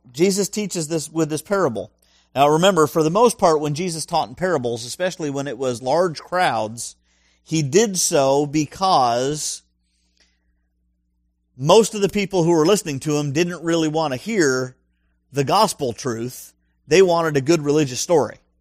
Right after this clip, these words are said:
That's what they went to the synagogues for. That's what they went to hear the various preachers for, was a good religious moral story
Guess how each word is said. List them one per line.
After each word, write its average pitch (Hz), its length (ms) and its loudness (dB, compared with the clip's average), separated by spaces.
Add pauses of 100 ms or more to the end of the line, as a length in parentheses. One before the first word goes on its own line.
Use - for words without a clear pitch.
(880)
That's 151 180 0
what 175 140 0
they 170 120 2
went 165 320 -2
to 165 220 2
the 156 80 -4
synagogues 139 560 0
for. 117 260 -4
That's 120 220 -4
what 156 100 -12
they 170 120 0
went 180 340 -2
to 156 440 0 (840)
hear 180 460 6
the 156 140 4
various 156 420 4
preachers 170 440 -2
for, 139 280 2
was 143 200 2
a 143 60 -2
good 170 460 2 (360)
religious 175 680 4
moral 170 520 6
story 156 840 4